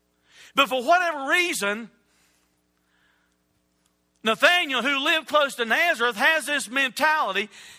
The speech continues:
"Can anything worthwhile, anything good come out of Nazareth?" Now, we're bad to do that, aren't we, sometimes? We'll make a wholesale decision about a group of people,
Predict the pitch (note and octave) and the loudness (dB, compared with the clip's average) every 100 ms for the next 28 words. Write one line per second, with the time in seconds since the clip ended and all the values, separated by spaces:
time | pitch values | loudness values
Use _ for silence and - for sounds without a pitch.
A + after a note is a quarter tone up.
0 | _ B3+ B3+ B3 B3 D#4 F#4 E4+ C4 B3+ | _ -2 0 -2 -2 0 0 -2 -2 0
1 | A#3+ A3+ F#3 A3 F4 F#4+ A3+ G#3+ G#3+ A3+ | 0 -2 -6 0 0 0 -2 0 4 2
2 | B3 A#3+ F4 E4+ C4+ C4 A#3 G3+ F#4 F#4 | 0 -4 -2 -2 0 -2 -2 0 0 0
3 | C4 C4+ E4 F#4 G4+ A4 - C3+ A2 _ | -2 0 0 2 -2 -4 -10 -14 -20 _
4 | _ _ _ _ _ - - B3 F4+ D#4 | _ _ _ _ _ -12 -4 2 2 4
5 | D4 C#4+ D4+ D4+ D4 A3 F#3 F3 D#3+ F#3 | 2 2 0 -2 0 0 0 -4 -6 -4
6 | F3 D3 D3+ B2+ - - - C#4 C#4+ C#4 | -4 -4 -8 -10 -14 -20 -2 0 2 2
7 | A3+ G3 G#3 D4+ C#4+ C#4+ C4+ A#3+ A3 B3+ | 2 0 2 0 -2 0 0 0 -4 0
8 | B3+ G#3 G#3 G#3 F3 D#3+ A3 C4+ D4 A#3 | 0 0 0 0 0 -2 -6 -6 -4 -2
9 | G3+ E3 E3 | -2 -4 -10